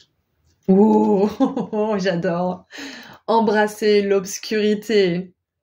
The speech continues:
Oh, mais regardez ça. Brillez votre vraie lumière sur cette terre. Oh, mais j'adore, votre tirage est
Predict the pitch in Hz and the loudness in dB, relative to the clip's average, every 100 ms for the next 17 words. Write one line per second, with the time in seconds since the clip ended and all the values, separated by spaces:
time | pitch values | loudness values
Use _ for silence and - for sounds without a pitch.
0 | _ _ 320 403 480 453 359 285 233 311 | _ _ -2 -2 0 0 0 0 2 2
1 | 320 381 381 370 381 339 262 - - - | 4 4 4 2 2 2 0 -8 -20 -12
2 | 233 269 320 359 320 294 240 214 233 294 | -2 4 4 4 2 0 -2 -6 2 4
3 | 294 302 277 247 240 262 269 262 - 285 | 6 6 6 2 0 -2 -4 -6 -6 -6
4 | 285 262 233 - - 294 294 233 170 240 | -6 -6 -6 -8 2 4 4 2 -2 -4
5 | 247 247 220 208 185 220 202 190 - 208 | 0 0 0 0 0 -2 -2 -6 -8 -12
6 | - 196 208 190 190 208 - | -8 -2 -2 0 0 -2 -4